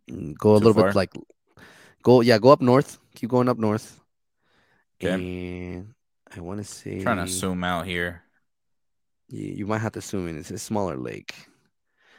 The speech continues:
Speaker 1: The Huntsville one right here that you, if you go down to Huntsville, that's Pine View. But where it says Huntsville.
Speaker 2: Oh, Huntsville? That's
Speaker 1: That's
Speaker 2: where I'm
Speaker 1: Pine
Speaker 2: doing the Spartan race right here.
Speaker 1: Yeah, that's where the, the, the, you know, that Pine View Reservoir. That's exactly where it's at.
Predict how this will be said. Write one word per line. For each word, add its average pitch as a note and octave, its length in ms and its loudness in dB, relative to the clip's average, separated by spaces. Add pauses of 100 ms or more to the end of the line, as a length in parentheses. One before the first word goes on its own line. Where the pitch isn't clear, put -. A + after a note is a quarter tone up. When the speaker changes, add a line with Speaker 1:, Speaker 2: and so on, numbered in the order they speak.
(140)
Speaker 1:
The A#2 80 4
Huntsville C#3+ 460 6
one D3 160 8
right C#3+ 140 6
here C#3 140 6
that B2+ 60 0
you, A2 140 -2
if A2+ 60 -2
you A2+ 60 -2
go A#2 120 4
down A#2 280 2
to G#2+ 80 -2
Huntsville, A#2 380 -4
that's A#2 220 2
Pine G2 300 -4
View. F#2+ 280 -6 (560)
But F#2 220 -6 (100)
where F#2+ 140 -4
it F2+ 40 -8
says F#2+ 180 -6
Huntsville. G2 320 2
Speaker 2:
Oh, F2 60 2
Huntsville? A2 400 2 (340)
That's G#2 200 2
Speaker 1:
That's - 20 -4
Speaker 2:
where G2+ 280 6
I'm F#2 80 2
Speaker 1:
Pine G2+ 80 -2
Speaker 2:
doing G2 180 0
the F2 120 -2
Spartan F2+ 380 -6
race F2 260 -6
right F#2+ 180 0
here. E2+ 200 -6 (560)
Speaker 1:
Yeah, F2 200 -8
that's F#2+ 240 -6
where A2 180 2
the, G2+ 220 0
the, F#2 420 -2
the, F#2 360 -4 (280)
you F2+ 100 -10
know, F2 160 -8
that F2+ 240 -6 (140)
Pine G2 220 -2
View F#2 100 -4
Reservoir. F2 540 -6 (260)
That's - 200 -10
exactly E2+ 420 -8
where F#2+ 140 -2
it's F2+ 140 -10
at. - 180 -10